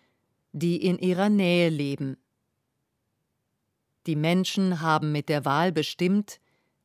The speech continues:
wie viele Politiker die Parteien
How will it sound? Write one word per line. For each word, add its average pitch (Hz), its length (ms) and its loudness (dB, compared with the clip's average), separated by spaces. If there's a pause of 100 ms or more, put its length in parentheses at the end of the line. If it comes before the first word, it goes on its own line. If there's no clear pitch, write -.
(280)
wie 208 300 0
viele 240 340 0
Politiker 180 960 -2
die 175 160 -4
Parteien 160 720 -2